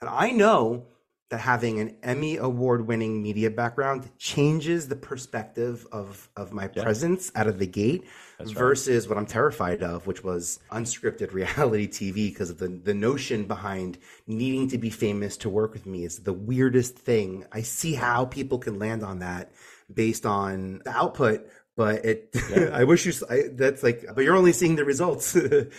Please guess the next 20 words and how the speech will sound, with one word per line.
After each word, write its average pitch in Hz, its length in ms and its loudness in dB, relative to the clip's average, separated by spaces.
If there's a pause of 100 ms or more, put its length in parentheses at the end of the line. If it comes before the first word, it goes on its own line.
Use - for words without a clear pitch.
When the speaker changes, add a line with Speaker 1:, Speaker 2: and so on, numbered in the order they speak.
(220)
Speaker 1:
not 135 200 4
seeing 156 140 0
the 127 60 2
Speaker 2:
Exactly. 139 220 -4
Speaker 1:
years, 147 320 8
the 123 140 4
years 127 380 4
of 107 180 -4
work 113 240 0
that 101 100 0
it 101 100 -8
takes - 280 -4
to 92 80 -4
get 101 240 0
there. 85 240 -2
And, 82 320 -8 (520)
and 117 120 2
I 123 40 6
think 123 280 2
that, 104 400 0